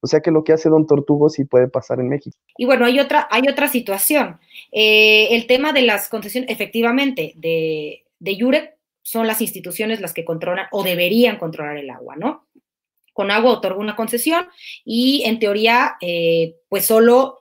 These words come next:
Speaker 2: ciertos, eh, cierto volumen de agua puede ser consumido de esa, de esa concesión. Pero aquí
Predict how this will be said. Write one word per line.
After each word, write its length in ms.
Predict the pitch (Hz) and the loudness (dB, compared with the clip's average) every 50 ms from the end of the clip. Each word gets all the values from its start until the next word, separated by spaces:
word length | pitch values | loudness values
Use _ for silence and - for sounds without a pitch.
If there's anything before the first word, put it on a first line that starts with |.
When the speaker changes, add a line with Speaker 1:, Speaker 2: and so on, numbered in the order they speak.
| _ _ | _ _
Speaker 2:
ciertos, 760 | - - - 226 220 220 214 220 240 233 233 240 240 - - | -10 -4 0 0 0 0 0 0 0 0 0 0 -4 -6 -10
eh, 720 | - 196 180 170 165 165 165 165 165 165 165 160 - - - _ _ _ _ _ _ | -8 -6 -4 -2 0 0 0 0 0 0 0 -2 -4 -8 -12 _ _ _ _ _ _
cierto 400 | - - 233 214 202 202 - 226 | -6 -2 -2 -2 0 0 -2 -2
volumen 540 | 208 208 202 208 254 302 302 269 226 208 226 | 0 2 4 4 4 4 4 4 4 2 2
de 100 | 202 202 | 0 2
agua 260 | 190 190 190 214 214 | 2 2 2 0 -2
puede 200 | 214 190 190 196 | 0 -2 -4 -4
ser 160 | - 202 - | -4 -6 -8
consumido 560 | - 202 185 - 190 196 202 208 226 240 247 _ _ _ _ _ | -8 -10 -12 -12 -10 -8 -6 -4 -4 -6 -6 _ _ _ _ _
de 100 | - 175 | -2 -2
esa, 560 | 175 165 - 190 185 180 170 165 156 - - _ _ | -2 0 0 0 0 0 0 0 -2 -4 -8 _ _
de 160 | - 165 170 | -8 -4 -4
esa 180 | 165 165 190 180 | -4 -4 -4 -8
concesión. 400 | - 156 - - - - - - _ _ _ _ | -10 -12 -14 -12 -14 -14 -16 -18 _ _ _ _
Pero 540 | - 302 339 349 320 277 302 339 - - _ _ _ - | 2 4 4 4 4 4 4 2 0 -4 _ _ _ -14
aquí 680 | 170 170 165 - - 226 240 262 285 302 285 - _ | -14 -14 -12 -10 -6 -4 -2 -2 -2 -4 -6 -8 _